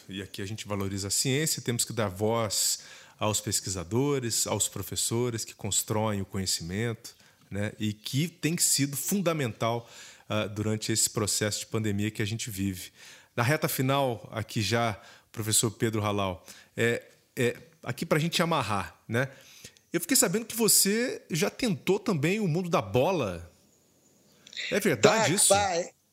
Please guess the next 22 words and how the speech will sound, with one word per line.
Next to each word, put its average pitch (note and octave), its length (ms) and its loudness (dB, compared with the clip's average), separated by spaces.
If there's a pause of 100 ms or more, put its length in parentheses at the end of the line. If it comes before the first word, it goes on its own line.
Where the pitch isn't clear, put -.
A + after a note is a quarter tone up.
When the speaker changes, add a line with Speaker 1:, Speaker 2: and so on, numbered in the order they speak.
Speaker 2:
Essa A3+ 400 4
é G#3+ 40 2
uma G3 180 2
história F3+ 500 0
complexa. D3+ 680 2 (160)
<laughs> - 160 0
Deixa D#3+ 220 2
eu F#3 60 -2
te - 160 -2
falar. C#3 440 0 (640)
Não, G#3+ 220 4
assim, G#3+ 400 2
ó, C3 200 2 (300)
desde G#3+ 340 2
criança E3 540 2
eu D3+ 80 4
jogava D3+ 540 0
futsal, D3+ 640 2
tá? G#2 240 -2
Quando B2+ 240 0
era C3+ 140 4
criança. A#2+ 500 0